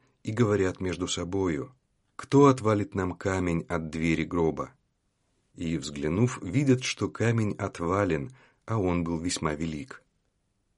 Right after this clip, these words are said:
И, войдя в гроб, увидели юношу, сидящего по правой стороне,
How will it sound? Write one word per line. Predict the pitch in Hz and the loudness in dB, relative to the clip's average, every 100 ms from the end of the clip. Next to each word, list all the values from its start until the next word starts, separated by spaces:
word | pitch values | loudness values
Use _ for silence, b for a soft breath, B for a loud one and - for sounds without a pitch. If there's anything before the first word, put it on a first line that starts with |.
| _ 82 | _ -4
И, | 82 78 | 0 0
войдя | 76 80 78 104 | 2 2 4 4
в | 85 78 | 4 4
гроб, | 120 139 - - | 4 4 0 -4
увидели | 92 147 131 120 | 2 4 4 4
юношу, | 101 85 127 120 - 104 | 2 2 4 4 2 -2
сидящего | - 87 95 101 - 95 87 | -2 0 2 2 0 -2 -2
по | 85 | -2
правой | 82 85 82 | 4 4 4
стороне, | 80 - 78 76 78 82 | -2 0 2 2 2 2